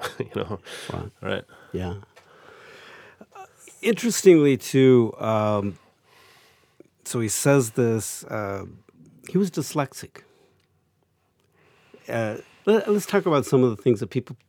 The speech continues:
Speaker 2: don't know about this guy, 'cause you got to know Glenn. You
Speaker 1: Mm-hmm.
Speaker 2: got to know kind of what he was all about. He was dyslexic.
Speaker 1: Mm-hmm.
Speaker 2: Um,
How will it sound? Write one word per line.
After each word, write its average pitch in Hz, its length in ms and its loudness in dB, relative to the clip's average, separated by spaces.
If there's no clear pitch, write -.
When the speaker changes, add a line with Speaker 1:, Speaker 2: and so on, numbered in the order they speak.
Speaker 2:
don't 120 240 -2
know 98 180 -8
about 87 360 -12
this - 180 -16
guy, - 220 -18
'cause 107 160 -10
you 160 80 -4
got 127 200 -8
to 101 80 -14
know 82 260 -12
Glenn. 73 300 -12
You 101 80 -6
Speaker 1:
Mm-hmm. 107 120 -4
Speaker 2:
got 104 100 -8
to 113 60 -10
know 90 400 -8
kind - 180 -8
of 87 100 -10
what 90 100 -10
he 87 60 -10
was 82 220 -10
all 85 320 -10
about. 80 400 -12
He - 60 -8
was 95 120 -8
dyslexic. - 600 -12
Speaker 1:
Mm-hmm. 107 540 -12
Speaker 2:
Um, 101 540 -4